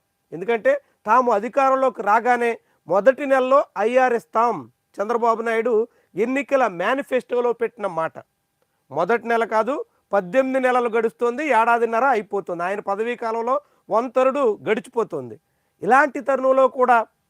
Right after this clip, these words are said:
ఐఆర్ మాట లేదు, పీఆర్సీ ఊసు లేదు. పీఆర్సీ కమిషన్ వేయడానికి కూడా ఇంకొంత గడువు కావాలి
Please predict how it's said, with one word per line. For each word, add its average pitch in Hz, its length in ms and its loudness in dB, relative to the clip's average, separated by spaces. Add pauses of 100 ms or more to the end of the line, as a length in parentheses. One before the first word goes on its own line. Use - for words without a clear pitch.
(160)
ఐఆర్ 214 360 2
మాట 170 320 -4
లేదు, 247 380 2 (480)
పీఆర్సీ 285 560 2 (200)
ఊసు 202 280 -4
లేదు. 156 300 -6 (360)
పీఆర్సీ 277 420 0
కమిషన్ 269 480 -4
వేయడానికి 277 440 -2
కూడా 269 320 0 (220)
ఇంకొంత 247 440 0
గడువు 254 320 0
కావాలి 247 680 0